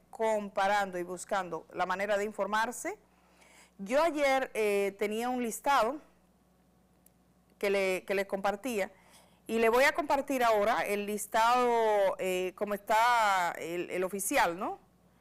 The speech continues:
Que están, eh, no abre. Sí, sí, ciertamente tienes razón, abría hace diez minutos.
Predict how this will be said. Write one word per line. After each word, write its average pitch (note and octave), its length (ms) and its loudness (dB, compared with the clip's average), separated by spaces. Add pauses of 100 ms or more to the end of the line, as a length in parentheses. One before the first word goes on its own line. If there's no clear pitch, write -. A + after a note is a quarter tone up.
(380)
Que G#3 120 -2
están, A3 720 -2
eh, F3+ 840 -4
no A#3 260 0
abre. F3+ 380 0
Sí, G#3 180 -8
sí, G#3 320 -10
ciertamente A#3+ 580 -2
tienes A3+ 300 -4
razón, G3 480 -4
abría A#3+ 480 0
hace A3+ 240 -2
diez G3+ 260 -6
minutos. G#3 560 -12